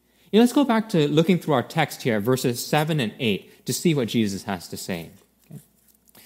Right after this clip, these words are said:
The text says this, "Ask and it will be given to you. Seek and you will find. Knock and it will be opened to you. For everyone who asks receives,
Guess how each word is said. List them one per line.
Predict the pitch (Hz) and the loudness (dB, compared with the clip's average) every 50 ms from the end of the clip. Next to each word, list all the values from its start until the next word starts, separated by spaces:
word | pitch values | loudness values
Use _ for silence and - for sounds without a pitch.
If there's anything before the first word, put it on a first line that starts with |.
| - - - | -20 -16 -12
The | - | -4
text | 143 - 220 220 220 - | 0 2 2 2 2 0
says | - 160 127 120 107 | 0 2 2 2 2
this, | - 127 110 95 - - - - - _ _ _ _ _ _ _ _ _ _ _ _ _ _ _ | 2 2 0 0 0 -4 -12 -14 -18 _ _ _ _ _ _ _ _ _ _ _ _ _ _ _
"Ask | - 170 196 220 247 240 247 - | 0 2 4 4 4 2 0 0
and | - 160 156 | -2 0 2
it | |
will | 151 156 143 | 4 4 4
be | 131 131 | 4 4
given | 120 160 151 139 143 139 131 | 2 2 2 2 2 0 -2
to | - - 117 | -2 -4 -2
you. | 113 120 113 107 107 104 - - _ _ _ _ _ _ | 0 2 2 2 0 -4 -6 -12 _ _ _ _ _ _
Seek | - - - 247 269 247 151 - - - | -8 2 6 8 8 8 6 4 0 -2
and | 151 151 143 | 0 0 2
you | 147 | 4
will | 139 139 131 | 4 4 4
find. | 135 - 139 123 117 120 117 - - - - | 2 2 0 2 2 2 0 -2 -6 -8 -4
Knock | 135 135 160 208 240 220 143 110 - - | 2 4 6 6 6 6 4 2 -2 -4
and | 156 139 | -4 -2
it | 139 | 0
will | 139 139 127 | 2 2 4
be | 127 139 | 4 2
opened | - 165 160 156 - 160 139 - | 2 2 0 0 0 -2 -4 -4
to | - 123 | -2 -2
you. | 110 104 95 95 92 92 92 104 - _ _ _ _ _ _ _ _ _ - | 0 0 0 -2 -4 -6 -10 -14 -20 _ _ _ _ _ _ _ _ _ -6
For | - 156 147 | -4 -2 0
everyone | - 175 208 240 277 262 240 220 | 4 4 4 6 6 6 6 6
who | 185 170 | 4 2
asks | - 147 160 160 170 165 - - | 2 0 -2 -2 -2 -2 -4 -4
receives, | 135 120 - - - 175 151 131 113 95 - - | -4 -4 -4 -2 0 0 2 2 0 0 -4 -8